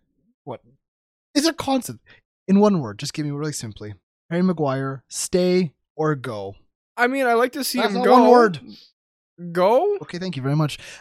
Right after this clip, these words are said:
Speaker 1: Uh,
Speaker 2: What,
Speaker 1: anyways,
Speaker 2: what
Speaker 1: we'll
Speaker 2: triggered this? Pr-, wh-, wh-,
Speaker 1: Well, I mean, quite frankly.
Speaker 2: What happened?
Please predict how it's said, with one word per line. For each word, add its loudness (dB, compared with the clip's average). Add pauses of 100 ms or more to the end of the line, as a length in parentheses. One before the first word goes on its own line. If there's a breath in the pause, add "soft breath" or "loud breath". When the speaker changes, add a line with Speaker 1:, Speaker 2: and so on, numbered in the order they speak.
Speaker 1:
Uh, 10
Speaker 2:
What, 4
Speaker 1:
anyways, 8
Speaker 2:
what 2
Speaker 1:
we'll 6
Speaker 2:
triggered 2
this? 0
Pr-, -8
wh-, -10
wh-, -18 (400 loud breath)
Speaker 1:
Well, -4
I 4
mean, 0
quite -2
frankly. 0
Speaker 2:
What 0
happened? -2